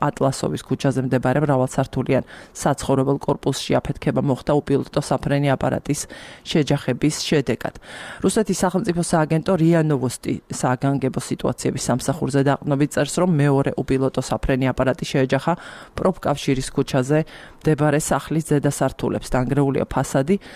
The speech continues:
და ჩამსხვრეულია ფანჯრების შუშები. სააგენტოს ცნობით, არავინ დაშავებულა. აფეთქებების ხმა ისმოდა მოსკოვის ოლქშიც. გუბერნატორ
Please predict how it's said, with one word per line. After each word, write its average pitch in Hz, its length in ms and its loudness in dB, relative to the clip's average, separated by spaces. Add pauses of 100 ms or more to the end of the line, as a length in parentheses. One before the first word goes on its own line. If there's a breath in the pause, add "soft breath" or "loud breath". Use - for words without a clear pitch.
(140 loud breath)
და - 80 -4
ჩამსხვრეულია 139 800 0
ფანჯრების 131 640 0
შუშები. - 520 -2
სააგენტოს 123 600 0
ცნობით, 131 400 0
არავინ 131 360 2
დაშავებულა. 131 640 0 (600 loud breath)
აფეთქებების 190 560 2
ხმა 180 200 2
ისმოდა 175 460 2 (220)
მოსკოვის 151 480 0
ოლქშიც. 143 460 0 (180)
გუბერნატორ 139 540 0